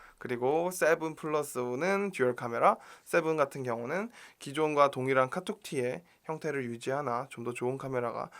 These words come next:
탑재된다는 점이 아닐까라는 생각을 해봅니다. 뭐 물론 안테나 선이 디자인이 변경된 것도 가장 큰 점이라고 볼 수 있겠죠.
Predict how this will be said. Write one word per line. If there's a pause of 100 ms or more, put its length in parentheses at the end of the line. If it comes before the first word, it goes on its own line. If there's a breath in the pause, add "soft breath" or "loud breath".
(140 loud breath)
탑재된다는
점이
아닐까라는
생각을
해봅니다. (220 loud breath)
뭐
물론
안테나
선이 (640)
디자인이
변경된
것도
가장
큰 (220 loud breath)
점이라고
볼
수
있겠죠.